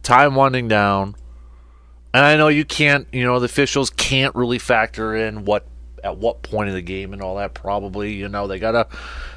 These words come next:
they gotta call it regardless if it's early in the first or late in the fourth. But my problem is, is that it sure seemed like there was other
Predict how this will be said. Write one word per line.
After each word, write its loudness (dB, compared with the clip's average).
they -4
gotta 2
call 4
it -2
regardless 0
if -6
it's -4
early 2
in 0
the -2
first -2
or -6
late -2
in -8
the -6
fourth. -4
But 0
my 4
problem 6
is, -2
is 0
that 4
it 4
sure 2
seemed -2
like 0
there 2
was 0
other 2